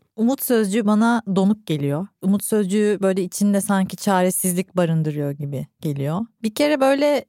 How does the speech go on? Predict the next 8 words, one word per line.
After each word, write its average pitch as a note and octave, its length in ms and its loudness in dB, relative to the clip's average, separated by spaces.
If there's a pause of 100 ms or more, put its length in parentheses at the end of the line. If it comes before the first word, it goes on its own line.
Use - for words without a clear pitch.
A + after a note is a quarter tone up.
çok - 440 -2
net G#3 320 2
bir B3 60 -2
şekilde G#3+ 540 -2
zıttı G3 400 0
olan F#3+ 320 4
mefhumlarla G3 840 2
benim G3 240 2